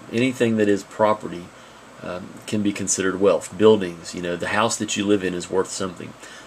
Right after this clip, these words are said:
The land that your parents own is worth something. Animals, machinery, cars, stocks, bonds,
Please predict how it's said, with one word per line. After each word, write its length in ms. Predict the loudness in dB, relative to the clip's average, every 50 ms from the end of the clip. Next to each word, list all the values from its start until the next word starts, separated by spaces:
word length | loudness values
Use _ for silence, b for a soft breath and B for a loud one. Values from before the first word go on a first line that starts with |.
| B 0
The 120 | 2 4
land 340 | 4 6 4 4 4 2 0
that 80 | -2
your 120 | -2 -4 -6
parents 420 | -4 -4 -4 -4 -4 -4 -4 -6
own 160 | -6 -6 -6
is 120 | -8 -8 -4
worth 200 | -2 -2 -2 -2
something. 440 | -4 -8 -8 -10 -10 -16 -16 -18 -18 B B B B B B B -2
Animals, 520 | 0 0 2 2 0 -2 -4 -6 -6 -6
machinery, 560 | -4 -4 -2 -2 0 -2 -2 -2 -4 -6 -10 -14 -18 -20 -16 -14 -12
cars, 580 | -6 4 8 8 8 8 6 2 -4 -8 -10 -12 -14 -20 -20 -20 -20 -20 -20 -20 -20 -12 -12
stocks, 720 | -10 -4 -4 2 4 4 4 4 2 0 -2 -4 -6 -6 -8 -14 -20 -20 -20 -20 -20 -20 -20 -20 -20 -8 0
bonds, 560 | 0 2 2 2 0 0 -4 -6 -10 -12 -12